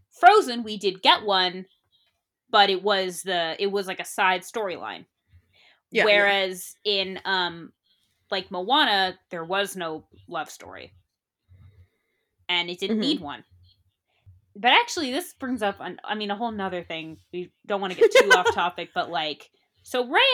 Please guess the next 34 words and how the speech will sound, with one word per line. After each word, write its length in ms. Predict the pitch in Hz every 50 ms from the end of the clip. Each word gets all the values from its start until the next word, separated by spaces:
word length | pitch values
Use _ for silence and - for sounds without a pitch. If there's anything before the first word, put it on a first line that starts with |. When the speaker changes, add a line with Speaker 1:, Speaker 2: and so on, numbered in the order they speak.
| 453 415
Speaker 1:
I'm 140 | 381 359 339
pretty 240 | - - 330 269 269
sure 560 | - - 262 240 233 233 226 214 202 196 - - _ _ _ _ _ _ _ _ -
it's 160 | - 214 214
been 140 | - 220 208
a 20 | 196
s-, 160 | 196 - - -
she's 320 | - - - 302 294 294 -
not 240 | 240 226 226 220 202
a 40 |
princess. 680 | 185 - - 190 175 160 - - 143 135 131 - - - - _ _ _ _ -
Like, 360 | 202 196 185 180 - - - _ _ _ _ _ _ _ _ _ _ _ -
it 140 | - 226 208
would've, 360 | 226 302 302 285 240 208 - - - - _ -
that 140 | 262 285
would 100 | 330 330
be 100 | 240 226
clear 340 | 190 - - - 220 214 202
by 160 | 180 180 160
now. 300 | 147 151 147 143 - - - - - _ _ _ _ _ _ _ - _ -
Not, 200 | 214 233 254 233 - - 180 -
I 100 | - 247
mean, 160 | 240 233 226
maybe 280 | 226 240 277 240 269 254
she 260 | - - 208 180 170
is, 360 | 156 156 170 175 - - - _ _ - -
based 280 | 220 214 220 208 - 240
on, 360 | 208 202 196 185 180 180 180 _ -
actually, 360 | 311 349 - - 339 277 262
wait. 380 | 247 311 285 180 151 127 - _ _ _ - - _ _ _ _ _ _ _ _ _ _ _ -
We 220 | 196 269 294 339
know 220 | 381 415 453 427 381
she's, 320 | - - 311 262 233 226
like, 340 | 233 220 202 180 180 - -